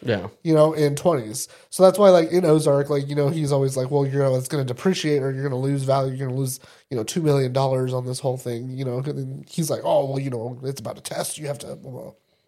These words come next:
Speaker 1: Yeah.
Speaker 2: Because you do lose money doing it,
Speaker 1: Mm.
Speaker 2: but you have real or usable money,
Speaker 1: Yeah.
Speaker 2: you know? So it's like, it, it's, it, it's doable. It's not hard to do.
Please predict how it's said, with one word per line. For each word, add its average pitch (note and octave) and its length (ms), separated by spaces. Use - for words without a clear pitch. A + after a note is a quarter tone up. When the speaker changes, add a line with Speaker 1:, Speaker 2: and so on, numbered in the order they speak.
Speaker 1:
Yeah. G#2+ 160
Speaker 2:
Because G#3 240
you A3 80
do B3+ 160
lose G#3+ 220
money D3+ 220
doing B2+ 340
it, - 120
Speaker 1:
Mm. A2 300
Speaker 2:
but C3+ 380
you C#3+ 140
have B2 460
real C3 400
or A#2+ 320
usable C3 420
money, A2+ 320
Speaker 1:
Yeah. - 80
Speaker 2:
you C3+ 80
know? C3+ 160
So C#4 160
it's D4 100
like, D4 200
it, F4 240
it's, C#4+ 280
it, - 20
it's G3+ 140
doable. E3+ 540
It's G#3+ 160
not C#4+ 180
hard F3 320
to C3 80
do. B2+ 340